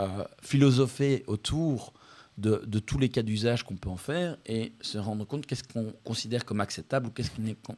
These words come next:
considère comme pas acceptable. Parce que je pense qu'il y a plein de cas qu'on n'a pas pensé, où on se dit, là, a priori, « Ah, mais non, ça va pas. » Mais en fait, au final, on s'en foutra peut-être, et inversement. Euh, à chaque fois qu'il y a eu des, des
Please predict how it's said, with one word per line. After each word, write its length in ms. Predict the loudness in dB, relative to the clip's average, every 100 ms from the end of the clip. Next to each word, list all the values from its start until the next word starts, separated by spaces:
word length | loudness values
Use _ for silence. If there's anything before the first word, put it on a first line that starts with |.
| -6
considère 380 | -6 -2 -2 -2
comme 140 | -4
pas 160 | -2 -2
acceptable. 580 | -4 -6 -10 -8 -8 -10 -14 -20 -18 -16
Parce 120 | -8
que 120 | -4
je 80 | -2
pense 220 | 0 -2
qu'il 80 | 0
y 20 |
a 40 | -2
plein 220 | 0 2
de 100 | 2
cas 260 | 2 0 0
qu'on 120 | -6
n'a 80 | -6
pas 120 | -6
pensé, 440 | -6 -6 -4 -2 -2
où 120 | -2
on 80 | -4
se 60 | -2
dit, 140 | -4 -6 -14 -20 -20 -2
là, 180 | 2 4
a 60 | 2
priori, « 520 | 2 2 2 0 0
Ah, 80 | 2
mais 120 | 2
non, 200 | 4 4
ça 120 | 2 -2
va 140 | -2
pas. » 240 | 2 2 2 -10 -20 -20 -20 _ -20 _ _
Mais 120 | -2
en 80 | 0
fait, 420 | 0 -2 -2 -18 -18 _ _
au 40 | -6
final, 340 | 0 4 4 2
on 80 | -4
s'en 140 | -4
foutra 300 | -6 -6 -6
peut-être, 460 | -2 -4 -4 -10 -20 _ -2
et 100 | 2
inversement. 540 | 2 0 -4 -4 -6 -10 -20 -20 -18 -12 2
Euh, 280 | 8 8 8 4 -12 _ 4
à 60 |
chaque 180 | 8 8
fois 140 | 8 6
qu'il 160 | 8
y 20 |
a 40 | 8
eu 280 | 8 6 0 -6
des, 260 | 0 0 0
des 200 | -2 2